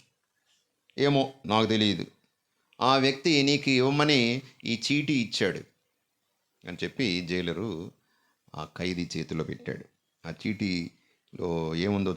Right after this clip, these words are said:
చూద్దామని తీసి చదివేటప్పటికి, "నీ బదులు నేను శిక్షను అనుభవిస్తున్నాను, ఎందుకంటే నేను నిన్ను ప్రేమిస్తున్నాను. ఇట్లు నజరేయుడైన యేసు."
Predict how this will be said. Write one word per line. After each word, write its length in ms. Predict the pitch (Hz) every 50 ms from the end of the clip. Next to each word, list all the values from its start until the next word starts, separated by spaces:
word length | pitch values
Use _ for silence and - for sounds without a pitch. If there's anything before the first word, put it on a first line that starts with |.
| - -
చూద్దామని 760 | 90 87 82 90 85 82 85 90 95 98 98 87 78 69 67 _ _ _ _ _ _ _ _
తీసి 380 | 92 87 87 - 95 - - 85
చదివేటప్పటికి, 840 | 85 87 90 85 90 82 - 82 80 - - 92 87 80 73 71 - _ _ _ _ _ _ -
"నీ 300 | - 82 87 95 101 98
బదులు 800 | 92 80 80 85 90 98 131 143 143 131 104 90 87 101 123 - - -
నేను 200 | 90 90 90 90
శిక్షను 440 | 87 - - 95 - - - 139 131
అనుభవిస్తున్నాను, 1040 | 113 107 101 95 92 87 82 - - - - - 78 76 73 71 78 98 110 101 - - _ _ _ _ _ _ _ _ _
ఎందుకంటే 880 | 78 71 73 87 - 95 85 78 - 98 92 85 76 76 87 110 127 _ _ _ _ _ - _
నేను 260 | - 82 85 85 85
నిన్ను 540 | 82 80 78 76 73 76 73 71 71 73 85 _ _ _ _ _ _ -
ప్రేమిస్తున్నాను. 920 | - 78 80 85 85 85 - - - 76 73 69 67 65 64 65 64 62 - - _ _ _ _ _ _ _ _ _ _ _ _ _ _ _ -
ఇట్లు 360 | 76 - - 71 69 65 65 - _ _ _ _ _ _ _ _ _ - -
నజరేయుడైన 1000 | 76 78 71 73 90 87 92 104 110 104 98 85 85 80 76 71 69 67 69 71 - -
యేసు." 460 | - 80 80 80 80 - - - 53